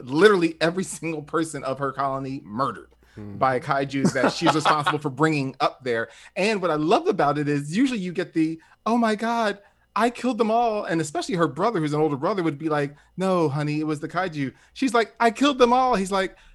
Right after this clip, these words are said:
Speaker 1: "Yeah, let's go." <laughs> There's, there's no way around it. It's like, yes, you are directly responsible for what happened. I mean, the kaiju may have done it, but the kaiju didn't know where they were for five years until you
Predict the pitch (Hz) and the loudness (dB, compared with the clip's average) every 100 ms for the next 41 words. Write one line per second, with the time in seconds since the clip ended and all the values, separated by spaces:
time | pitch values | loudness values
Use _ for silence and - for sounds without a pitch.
0 | - - _ _ - 147 135 - 107 98 | -20 -20 _ _ -2 -2 -2 -4 -10 -10
1 | - - - 110 208 202 - 240 240 247 | -18 -20 -12 -2 2 4 8 8 10 8
2 | - 202 - 277 247 185 - 277 240 277 | 6 2 4 4 6 2 4 4 8 8
3 | 269 254 240 262 311 208 214 208 226 311 | 10 10 10 6 2 2 2 4 2 2
4 | - - _ _ 151 262 240 175 190 165 | -2 -12 _ _ 2 4 4 4 4 4
5 | 151 190 269 233 226 202 - 220 214 196 | 4 6 4 0 0 0 0 2 2 2
6 | 202 190 180 160 180 156 127 151 160 160 | 0 2 2 2 0 -2 -2 2 2 0
7 | - - 151 - 196 269 226 220 180 185 | -10 0 0 2 2 4 4 2 2 2
8 | 330 170 147 - - 247 208 226 202 214 | 0 -2 -4 -4 -2 -2 -2 -2 2 4
9 | 214 208 247 254 185 214 214 254 285 226 | 4 4 4 2 0 2 2 0 -4 -6
10 | - 214 254 254 185 262 359 294 330 | -8 -4 -4 -4 -4 2 6 6 4